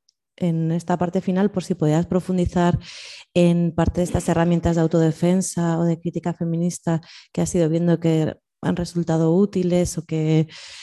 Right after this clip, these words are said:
mm, bueno, que, que ves que, que se están recorriendo, yo qué sé, por profundizar un poco más en esa parte, si te apetece.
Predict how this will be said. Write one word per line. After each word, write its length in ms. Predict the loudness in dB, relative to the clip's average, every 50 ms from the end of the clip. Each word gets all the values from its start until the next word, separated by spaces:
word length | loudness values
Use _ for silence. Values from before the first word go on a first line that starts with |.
| -20 -10 _
mm, 240 | 0 0 2 2 0 -2 -4 -6 -6
bueno, 380 | -4 -4 -2 -2 -2 -2 -2 -6 -10 -18 _ -4
que, 840 | -2 0 0 2 0 2 2 2 0 0 0 -2 -2 -4 -6 -8 -10 -14 _
que 160 | -2 0 2
ves 180 | 2 2 2 0
que, 1040 | -2 -4 -2 0 2 2 2 0 2 2 2 2 2 0 0 0 0 -2 -2 -4 -6 _ _ _ _ _ _ _ _ _
que 100 | _ -8
se 60 | -8 -6
están 180 | -6 -6 -6
recorriendo, 840 | -4 -4 -4 -2 -2 0 0 0 0 0 0 0 0 0 0 0 0
yo 140 | -2 -4
qué 60 | -6 -6
sé, 140 | -8 -10
por 240 | -12 -10 -12 -12 -10
profundizar 440 | -10 -12 -8 -6 -6 -4 -4 -2 -4
un 80 | -2 -2
poco 200 | -2 -2 -2 -2
más 200 | -2 -2 -2 -4
en 100 | -4 -4
esa 220 | -4 -4 -4 -2
parte, 260 | 0 0 0 0 -2 -4
si 120 | -8 -8 -4
te 80 | -4
apetece. 480 | -2 -2 -2 -4 -4 -4 -4 -4 -6 -6